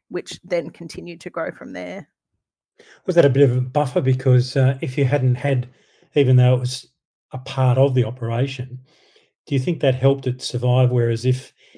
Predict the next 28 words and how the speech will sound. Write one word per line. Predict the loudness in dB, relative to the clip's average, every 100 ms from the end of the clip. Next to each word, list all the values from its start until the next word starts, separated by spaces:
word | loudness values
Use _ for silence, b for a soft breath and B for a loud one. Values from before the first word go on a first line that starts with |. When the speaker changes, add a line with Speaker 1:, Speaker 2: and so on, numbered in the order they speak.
| B
Speaker 2:
it | -8
hadn't | -2 0 0 -2
had | 0 0 0 -8 _ _ _ _ _ _
the | -8 -8 -14 _ _
manufacturing | 0 4 4 2 -2 -2 -6 -8
side | -8 -2 0 -2 -4 _ _ _ b b b b -8
and | -6 -6 -8 -8
the | -2
whole | 2 2
dairy | 4 2 2
industry | 0 -2 -2 -4
was | -4 -10
collapsing, | -8 -4 -4 -4 -10 -12 _ b b b b -6
do |
you | -6
think | -4 -4 -6 -12 _ -14
the | -4 -4 -4 _ _ _
Killarney | -6 0 4 4 2
Co-op | -2 0 0 -4 _ _ _ _ _ _
would | -2 2
have | 2 0 -10 -20
continued | -8 -8 -4 2 2 2 -2 -12 _ _ _ _ _
to | -20
prosper | -2 0 0 -2
like | -2 -2
it | -2
has | -4 -4
today? | -4 -6